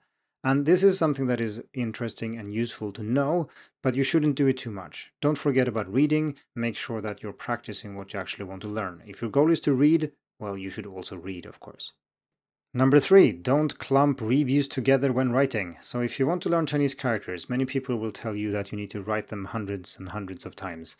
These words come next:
And this is true, but don't write them all at once. Don't write the same character twenty or thirty or fifty times in a row.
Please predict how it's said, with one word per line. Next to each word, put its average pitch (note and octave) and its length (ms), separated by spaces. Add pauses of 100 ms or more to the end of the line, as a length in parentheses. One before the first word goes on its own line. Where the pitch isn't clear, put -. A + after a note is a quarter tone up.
(240)
And C3 280
this C#3 160
is D#3+ 100
true, F3+ 480
but F3 460
don't D3 300
write C3+ 280
them C#3 220
all C3+ 240
at A#2+ 80
once. B2+ 500 (180)
Don't B2 320
write B2 280
the A2+ 240
same C#3 340
character A2 540
twenty A2+ 520
or G2+ 200
thirty G#2 340
or G2 100
fifty A2 320
times G2+ 380
in G#2 160
a F#2+ 60
row. G2 320